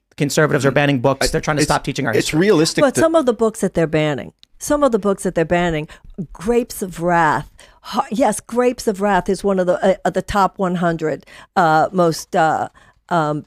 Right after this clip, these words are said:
Speaker 3: banned books. Grapes of Wrath, uh, The Portrait of Dorian <clears throat> Gray, because someone has a homosexual feeling. Um, or you were even talking about To Kill a Mockingbird. So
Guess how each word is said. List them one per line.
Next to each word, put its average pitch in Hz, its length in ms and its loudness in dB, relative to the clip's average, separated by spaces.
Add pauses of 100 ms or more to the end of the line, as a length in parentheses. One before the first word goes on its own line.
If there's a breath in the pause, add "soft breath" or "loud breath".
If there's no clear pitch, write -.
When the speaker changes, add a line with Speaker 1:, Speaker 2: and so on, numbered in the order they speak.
Speaker 3:
banned 165 320 0
books. 135 300 -4
Grapes 220 340 -2
of 208 120 -8
Wrath, 185 360 -2
uh, 190 80 -4
The 190 100 -10
Portrait 247 420 -4
of 175 120 -4
Dorian 190 420 0
<clears throat> - 40 -2
Gray, 165 240 0
because 175 240 -10
someone 208 260 -4
has 190 160 -4
a 175 80 -6
homosexual 180 680 -6
feeling. 165 640 -8 (400 loud breath)
Um, 160 520 -2 (500)
or 214 320 0
you 233 140 0
were 240 80 -2
even 233 160 -6
talking 220 200 0
about 165 180 0
To 202 80 -4
Kill 170 200 -2
a 160 40 -2
Mockingbird. 156 760 -6
So 180 380 0